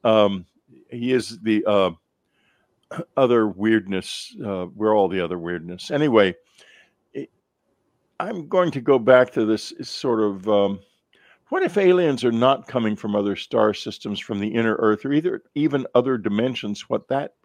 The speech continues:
ever that means? What if they exist because of us? The other, for that is all I can call it, is there. But it has no reason to enter our world except the fact that we are here incarnate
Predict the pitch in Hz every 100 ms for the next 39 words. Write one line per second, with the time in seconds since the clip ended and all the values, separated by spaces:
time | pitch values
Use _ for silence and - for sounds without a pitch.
0 | _ 107 110 101 147 165 104 95 95 101
1 | - _ _ _ _ _ _ _ _ _
2 | _ - 202 170 156 127 123 - 135 -
3 | 135 117 - - 190 - 101 - 80 -
4 | - - - - _ _ _ _ _ _
5 | _ _ _ - 131 - 160 139 98 110
6 | 156 - _ _ _ - 113 131 127 113
7 | - 131 139 139 - 120 113 - 113 -
8 | 139 127 101 98 - - 98 101 113 107
9 | - 71 65 _ _ _ _ _ _ _
10 | 123 127 135 156 120 147 165 151 165 143
11 | 143 - - 120 123 120 113 110 139 113
12 | 98 101 - 135 123 _ 110 - 101 101
13 | _ _ 120 - 120 160 131 - 90 90
14 | 104 104 - 113 104 110